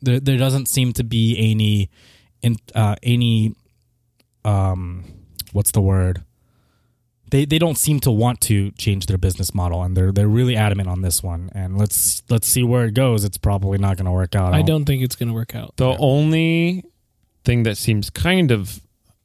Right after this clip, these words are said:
Speaker 3: okay in this is that, uh, they, it said that it supported other subscription models, right? Like, you could, if you get, like, you pay,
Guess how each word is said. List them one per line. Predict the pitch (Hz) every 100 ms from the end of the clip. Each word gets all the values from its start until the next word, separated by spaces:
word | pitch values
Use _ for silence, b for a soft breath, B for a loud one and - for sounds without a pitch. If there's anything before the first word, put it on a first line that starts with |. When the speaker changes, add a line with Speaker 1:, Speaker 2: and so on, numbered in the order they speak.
| -
Speaker 3:
okay | 101 - 92
in | 90
this | 92 85 -
is | 98 92
that, | - 92 85 - _ _ _ _ _ _ _ _
uh, | 101 82 _ _ _
they, | - 120
it | 120 123
said | - 156
that | 120
it |
supported | 104 104 - 110 104 - - -
other | 107
subscription | 101 95 - 110 - 90
models, | 76 82 82 92
right? | 104 156 165 - - _ _ _ _ _ _ -
Like, | 104
you | 104
could, | 104 101
if | 110
you |
get, | 107 95
like, | 98 92
you | 107
pay, | 101 104